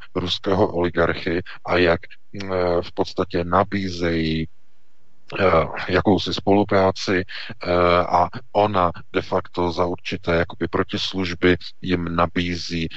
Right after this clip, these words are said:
nějaké jakoby všimné úplatky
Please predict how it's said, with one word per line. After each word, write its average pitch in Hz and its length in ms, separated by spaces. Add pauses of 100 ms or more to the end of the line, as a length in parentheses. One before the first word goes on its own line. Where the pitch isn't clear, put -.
(100)
nějaké 80 500 (180)
jakoby - 300
všimné 87 640 (360)
úplatky 95 680